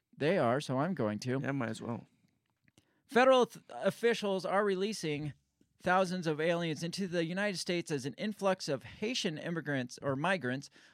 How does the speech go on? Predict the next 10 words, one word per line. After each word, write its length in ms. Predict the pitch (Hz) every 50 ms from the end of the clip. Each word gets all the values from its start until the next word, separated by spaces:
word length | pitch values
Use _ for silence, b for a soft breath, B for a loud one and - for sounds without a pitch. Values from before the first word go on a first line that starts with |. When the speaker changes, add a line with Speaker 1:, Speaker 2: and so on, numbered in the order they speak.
| b b -
Speaker 1:
overwhelms 560 | 294 262 226 226 226 208 208 202 202 196 156
officials 560 | 170 147 - 202 190 - - 180 170 175 143
in 100 | 165 156
Del 240 | 135 147 156 156 151
Rio, 320 | 143 151 165 160 147 143 131
Texas. 640 | - - - 170 170 - - 131 117 - - - - -
A 100 | - 151
new 160 | 156 165 170 165
report 440 | 165 160 - - - 190 190 - -
from 400 | - 160 151 147 143 135 131